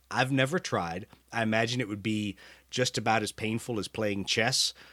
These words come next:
uh, by, uh, by remote and having someone say, "Hey, take the, the second Spitfire from the left,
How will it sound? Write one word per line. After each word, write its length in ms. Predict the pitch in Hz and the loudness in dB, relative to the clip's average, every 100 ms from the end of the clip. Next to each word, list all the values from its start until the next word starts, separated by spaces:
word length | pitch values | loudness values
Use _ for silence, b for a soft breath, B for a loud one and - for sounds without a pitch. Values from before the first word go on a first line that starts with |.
| B - | B -2
uh, 420 | 104 101 98 101 | 0 2 2 -2
by, 640 | 101 120 104 101 104 104 | -4 -2 0 2 2 2
uh, 340 | 101 98 98 104 | 0 0 -2 -6
by 260 | 110 107 | 0 2
remote 420 | 107 107 101 123 110 | 2 2 0 0 -2
and 100 | 98 | -4
having 240 | 107 95 | -2 -2
someone 260 | 110 104 98 | -4 -2 -2
say, 180 | 95 | -2
"Hey, 220 | 104 180 143 | 0 2 2
take 240 | - 180 | -2 0
the, 220 | 117 90 b b - | -2 -2 b b -6
the 100 | 107 | -4
second 320 | - 202 202 | 0 0 0
Spitfire 500 | - 196 - 160 156 | 0 -2 0 2 2
from 200 | 143 127 | 2 -2
the 80 | 117 | 2
left, 340 | 127 131 - | 2 2 0